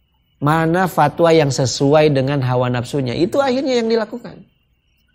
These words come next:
Ya. Ketika ia punya satu keinginan, maka ia cari pendukungnya.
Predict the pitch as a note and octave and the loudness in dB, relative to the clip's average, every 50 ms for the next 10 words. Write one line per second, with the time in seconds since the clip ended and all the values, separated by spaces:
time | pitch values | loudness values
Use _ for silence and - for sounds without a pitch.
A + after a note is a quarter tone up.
0 | _ _ _ _ - - A2 A#2 - - - _ _ _ _ _ _ _ _ _ | _ _ _ _ -10 -8 -8 -8 -8 -10 -16 _ _ _ _ _ _ _ _ _
1 | _ _ _ _ _ _ _ _ - C#3 D3+ F#3+ G3+ G3+ F3+ E3+ E3+ D#3 E3 E3+ | _ _ _ _ _ _ _ _ -2 2 2 4 6 6 8 8 6 6 4 4
2 | D#3+ D#3+ D3+ D#3+ D#3+ D#3 E3+ D#3 D#3+ E3 D#3 D#3 D#3 F3+ G3+ G3+ F#3 F#3 G#3 A3 | 4 4 4 2 2 2 2 2 2 4 4 4 2 2 2 2 2 0 0 -2
3 | G3 A#2 G#2+ - - D3 G3 G3+ G3 F#3+ - C4 C4+ C4 A#3 - A3 G#3 G#3+ G#3+ | -4 -6 -6 -4 -4 -2 0 0 0 0 0 0 2 2 0 0 0 2 4 2
4 | A3 G3+ - - F4 B3 A3 G3 F3 C#3 A#2+ A#2 - E3 | 2 2 2 0 0 0 0 0 -2 -4 -6 -8 -10 -14